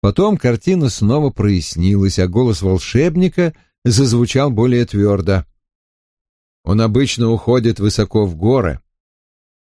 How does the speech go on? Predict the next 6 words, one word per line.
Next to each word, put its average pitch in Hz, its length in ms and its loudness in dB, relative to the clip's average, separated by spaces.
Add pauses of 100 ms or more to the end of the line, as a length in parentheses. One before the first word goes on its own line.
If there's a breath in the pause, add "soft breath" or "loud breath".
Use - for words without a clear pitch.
(140)
в 73 100 -6
дальние 104 420 2
леса 107 520 0
к - 40 -12
концу 98 420 -2
лета 90 540 0